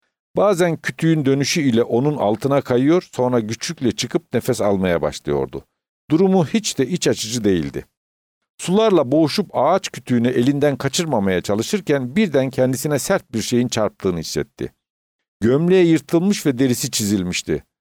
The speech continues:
Sonra kendini yine suların altında buldu ve kütüğe iyice sarılıp su yüzüne çıkmak için debelenmeye başladı. Çevresi kapkaranlıktı ve suların korkunç uğultusundan ve çarpan bazı ağaç kütüklerinin gürültüsünden başka bir şey duyamıyordu.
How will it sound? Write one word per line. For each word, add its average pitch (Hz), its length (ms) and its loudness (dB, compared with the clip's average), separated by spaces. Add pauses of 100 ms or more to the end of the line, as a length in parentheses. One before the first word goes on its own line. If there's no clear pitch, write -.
(280)
Sonra 185 360 2
kendini 156 480 0
yine 170 200 2
suların 120 360 0
altında 110 460 0
buldu 107 260 0
ve 160 100 2
kütüğe 143 440 0
iyice 143 320 0
sarılıp 120 380 -2
su 190 160 -4
yüzüne 107 340 0
çıkmak - 360 -6
için 139 260 -6
debelenmeye 101 640 2
başladı. 71 460 -6 (600)
Çevresi 202 500 0
kapkaranlıktı 101 840 -2
ve 104 80 0
suların 156 420 2
korkunç 156 500 -2
uğultusundan 104 680 -2 (200)
ve 98 80 2
çarpan 123 540 -2
bazı 131 320 0
ağaç 117 300 0
kütüklerinin 110 600 -2
gürültüsünden 131 720 -2
başka 120 300 -2
bir 156 60 -4
şey 120 320 -2
duyamıyordu. 78 680 0